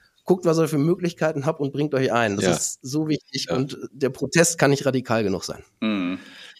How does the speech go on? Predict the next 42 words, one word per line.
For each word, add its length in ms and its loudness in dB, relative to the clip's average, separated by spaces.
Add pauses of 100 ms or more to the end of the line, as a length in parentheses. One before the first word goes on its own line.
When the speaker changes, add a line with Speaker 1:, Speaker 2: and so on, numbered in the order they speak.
(720)
Speaker 2:
Das 240 0
ist 80 0
ein 80 -2
schönes 360 2
Statement, 640 2
das, 180 0
das 180 0
finde 220 0
ich 80 -14
gut. 320 0
Wir, 360 4
das 340 -2
ist 120 -2
also 220 2
auch 120 0
immer 140 4
sehr 240 2
wichtig, 360 0
dass 220 2
das, 300 0
also 280 -2
da, 200 -6 (320)
wir 200 -8
haben 100 2
uns 80 0
jetzt 160 0
nicht 140 -4
gerieben 380 2
und 100 -2
gestritten, 480 0
aber 200 2
Meinungen 520 2
zu 160 -2
hören, 240 2
das 100 -2
finde 160 0
ich 100 -4
total 360 0
wichtig 260 -4
und 60 -2
total 280 0
super. 380 2